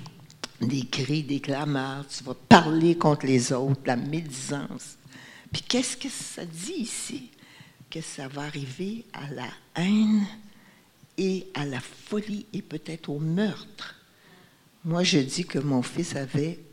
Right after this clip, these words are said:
de la haine dans son cœur. Pourquoi il s'est rendu là ? Il y avait de la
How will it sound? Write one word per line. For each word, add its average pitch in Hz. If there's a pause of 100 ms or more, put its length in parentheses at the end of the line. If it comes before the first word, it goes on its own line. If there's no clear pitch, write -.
(100)
de 160 (320)
la 135 (320)
haine 160
dans -
son -
cœur. - (1500)
Pourquoi -
il 156
s'est 160
rendu 151
là ? 143 (140)
Il 131
y -
avait 120
de 113
la 117